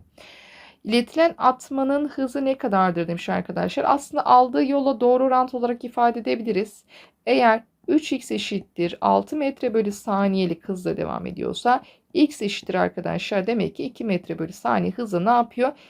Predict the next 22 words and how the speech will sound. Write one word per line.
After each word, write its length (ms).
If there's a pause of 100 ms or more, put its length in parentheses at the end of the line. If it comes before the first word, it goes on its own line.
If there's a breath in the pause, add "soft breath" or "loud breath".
(140 soft breath)
İletilen 400
atmam 420
yoluna 380
devam 380
ediyor. 300 (1500 loud breath)
Atmaların 840
üst 320
üste 300
binmesi. 720
Dedik 240
ki 100
biz 140
atmalarda 760
kırınım, 500
girişim 400
ve 60
yansıma 480
olaylarının 320
hepsini 300
göreceğiz 280
arkadaşlar. 640 (460 loud breath)
İşte 420